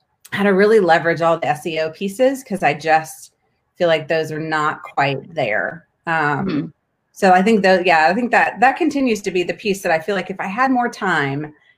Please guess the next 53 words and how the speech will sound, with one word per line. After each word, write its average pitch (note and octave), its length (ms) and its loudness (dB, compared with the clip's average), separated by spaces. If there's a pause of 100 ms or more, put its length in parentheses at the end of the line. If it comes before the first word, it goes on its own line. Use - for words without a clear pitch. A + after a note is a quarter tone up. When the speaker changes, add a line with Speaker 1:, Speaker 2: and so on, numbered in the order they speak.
Speaker 1:
you E3+ 80 -4
know, E3 60 0
if C#3+ 100 -2
I, D#3+ 300 0 (140)
if E3+ 160 -10
I E3 80 -4
had B3 140 -2
more C4+ 120 2
time, A3+ 240 2
I F#3 100 4
would F3+ 160 -2
do, G3+ 420 2 (240)
that's F3+ 280 0
my, D#3 260 -2
that's G3 220 0
usually A3+ 240 0
how F3 160 2
I D#3 120 2
finish E3 300 -4
that - 240 -4
sentence. - 260 -6
If F#3 80 -14
I F3+ 60 2
had G#3+ 160 0
more G3+ 140 -2
time, F3+ 400 0
I D#3 120 2
would E3 220 -6 (140)
figure F#3+ 280 0
out D#3+ 220 2
how F3 340 0
to, D#3 640 -8 (560)
um, D3+ 540 -6
to - 100 -10
kinda B3 240 2
draw G3 240 4
people G3 300 0
in F3+ 240 0
a F3 40 2
little F3 200 2
bit E3 160 -2
more, E3 360 0
because E3+ 300 -6
I'm, D#3 220 -4
there's D#3+ 180 -4
a F3+ 60 -2
lot E3 160 4
of D#3+ 80 -2
things D#3+ 180 -4
I'm, D#3 180 -4
you E3 60 -8
know, D#3 100 -4
I D3 180 -4